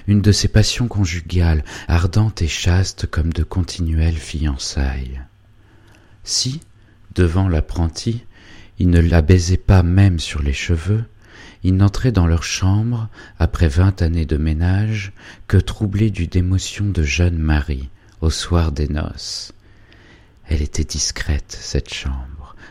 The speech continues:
avec sa peinture blanche et grise, son papier à bouquet bleu, son meuble de noyer recouvert de cretonne. Jamais il n'en sortait un bruit,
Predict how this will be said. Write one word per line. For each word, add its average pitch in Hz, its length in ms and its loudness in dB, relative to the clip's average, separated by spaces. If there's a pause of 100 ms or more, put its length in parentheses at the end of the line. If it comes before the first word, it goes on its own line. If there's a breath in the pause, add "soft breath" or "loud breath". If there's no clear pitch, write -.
avec - 260 -4
sa - 140 -2
peinture 76 440 -4
blanche 76 460 -4
et 76 60 -2
grise, 71 640 -10 (340 loud breath)
son - 180 -10
papier - 520 -4
à 85 60 0
bouquet - 360 -6
bleu, 71 400 -2 (340 loud breath)
son - 240 -8
meuble 78 480 0
de 80 140 -6
noyer 76 600 -2 (320 loud breath)
recouvert 80 580 -2
de 73 120 -4
cretonne. 65 760 -6 (1400 loud breath)
Jamais 101 560 2
il 80 140 -2
n'en 78 120 -2
sortait - 560 -6
un 78 100 0
bruit, 78 440 -6